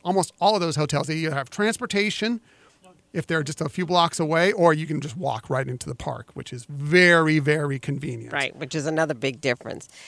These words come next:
Speaker 2: Yes, and those good neighbor hotels are listed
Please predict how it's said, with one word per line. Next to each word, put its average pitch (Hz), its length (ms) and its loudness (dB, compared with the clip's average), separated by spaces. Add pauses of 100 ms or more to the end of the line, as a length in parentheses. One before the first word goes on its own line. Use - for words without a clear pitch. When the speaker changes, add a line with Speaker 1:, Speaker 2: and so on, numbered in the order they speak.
(160)
Speaker 2:
Yes, 180 260 0
and 233 140 2
those 311 180 6
good 277 220 0
neighbor 220 300 0
hotels 196 500 0
are 180 240 6
listed 180 480 -2